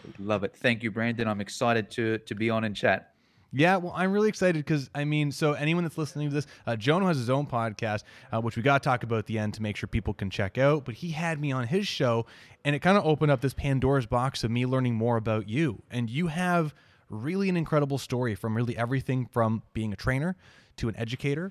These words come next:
Speaker 2: to growing an education business to being, in my opinion, one of the largest in the field, especially in Australia,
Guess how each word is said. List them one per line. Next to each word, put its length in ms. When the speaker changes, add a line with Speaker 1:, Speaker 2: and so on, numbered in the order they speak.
Speaker 2:
to 160
growing 400
an 80
education 540
business 380
to 160
being, 220
in 60
my 180
opinion, 380
one 140
of 80
the 80
largest 540
in 140
the 60
field, 440
especially 520
in 80
Australia, 640